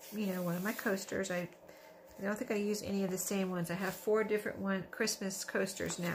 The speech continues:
paper coasters, which, which I believe are all vintage. So I put one there. Okay, this was something else I decided to <laughs> try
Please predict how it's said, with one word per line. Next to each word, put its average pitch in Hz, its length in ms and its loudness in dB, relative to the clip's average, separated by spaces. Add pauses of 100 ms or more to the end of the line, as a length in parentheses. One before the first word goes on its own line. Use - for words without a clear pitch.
paper 190 220 4
coasters, 175 580 0
which, - 280 -4
which 190 180 -2
I 175 80 2
believe 202 340 0
are 190 100 0
all 190 160 2
vintage. 185 560 -2 (440)
So - 120 -4
I 190 40 2
put 196 240 0
one 202 180 0
there. 185 380 2 (840)
Okay, 208 320 2
this 226 160 4
was 370 140 6
something 233 380 4
else 196 200 2
I 190 80 2
decided 180 560 0
to 180 200 -2
<laughs> - 0 -
try 247 540 8